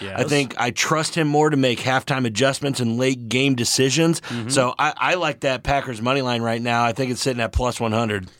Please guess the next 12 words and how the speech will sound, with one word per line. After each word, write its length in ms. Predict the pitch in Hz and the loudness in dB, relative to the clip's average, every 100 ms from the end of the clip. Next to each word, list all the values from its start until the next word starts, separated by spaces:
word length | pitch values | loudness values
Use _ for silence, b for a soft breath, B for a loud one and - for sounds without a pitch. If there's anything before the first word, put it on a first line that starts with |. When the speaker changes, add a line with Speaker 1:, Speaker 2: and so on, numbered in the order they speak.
| _ | _
Speaker 2:
Uh, 220 | 120 123 131 | -8 -8 -2
yeah, 300 | 139 139 143 143 | 0 0 -2 -8
I'm 140 | 127 131 | -8 -6
looking 180 | 131 | -4
at 140 | 127 123 | -4 -6
a 60 | |
plus 320 | 117 135 143 - | -4 -4 -4 -6
one 120 | 131 | -6
oh 100 | 120 | -6
five 380 | - 123 127 120 | -4 -2 -2 -2
here. 180 | 131 131 | 0 2
Speaker 1:
Yeah. 260 | 131 101 | 2 2